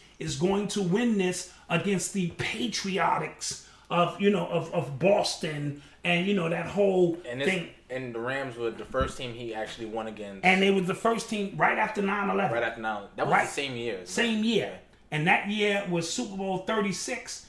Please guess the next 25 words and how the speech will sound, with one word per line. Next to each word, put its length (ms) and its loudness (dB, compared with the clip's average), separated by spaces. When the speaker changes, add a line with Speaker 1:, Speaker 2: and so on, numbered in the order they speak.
Speaker 1:
And 100 -2
if 160 -2
you 140 2
reverse 400 0
those 240 -2
numbers, 440 2
you 120 -2
get 180 -8
six 400 -8
three 480 -4
or 120 2
six 480 -4
and 320 2
three. 400 0
Speaker 2:
Which 160 -6
would 100 -8
be 80 -12
Tom 260 -10
Brady's 240 -12
Speaker 1:
Which 140 4
Speaker 2:
record. 100 0
Speaker 1:
would 80 4
be 140 2
Tom 440 2
Brady. 480 2